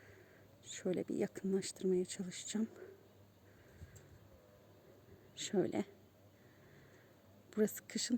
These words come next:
harika, bembeyaz bir kar örtüsünün altında kalıyor. Biraz sarstım herhalde ama kusura bakmayın, dediğim gibi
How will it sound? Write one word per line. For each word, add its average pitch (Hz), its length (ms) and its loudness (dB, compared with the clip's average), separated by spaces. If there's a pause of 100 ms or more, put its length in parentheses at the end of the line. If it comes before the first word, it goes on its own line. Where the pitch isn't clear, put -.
harika, 190 540 6
bembeyaz 226 800 10
bir 226 200 4
kar 240 180 6
örtüsünün 214 520 6
altında 202 520 6
kalıyor. 190 540 4 (1800)
Biraz - 180 0
sarstım - 540 0
herhalde 175 340 6
ama 214 200 8 (1120)
kusura 208 360 6
bakmayın, 214 420 6
dediğim 208 280 8
gibi 196 220 6